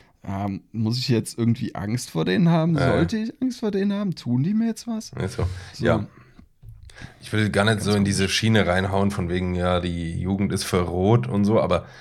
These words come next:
Speaker 2: ich find schon, die meisten, weiß nicht, die ticken noch mal einen Schnuff anders als wir damals. Also,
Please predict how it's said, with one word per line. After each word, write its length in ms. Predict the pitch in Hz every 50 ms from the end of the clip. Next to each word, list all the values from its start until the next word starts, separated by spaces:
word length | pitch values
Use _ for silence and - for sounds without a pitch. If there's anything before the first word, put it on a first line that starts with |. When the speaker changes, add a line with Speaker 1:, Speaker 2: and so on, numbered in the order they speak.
| - - - - - - - - - - -
Speaker 2:
ich 140 | - - -
find 200 | - 104 117 123 123
schon, 340 | - 120 127 131 - -
die 100 | - 90
meisten, 720 | 82 82 87 92 104 123 - - - 113 110 107 107 85
weiß 180 | 78 95 98 -
nicht, 100 | 95 82
die 160 | 85 - -
ticken 220 | - - 101 - 107
noch 80 | 107 107
mal 120 | 107 101
einen 100 | 101 101
Schnuff 300 | - - 113 107 107 -
anders 260 | - 113 113 110 107
als 240 | 101 104 101 92 85
wir 200 | 87 98 107 107
damals. 440 | - - 90 90 87 85 87 85 80
Also, 380 | 80 87 85 87 85 82 -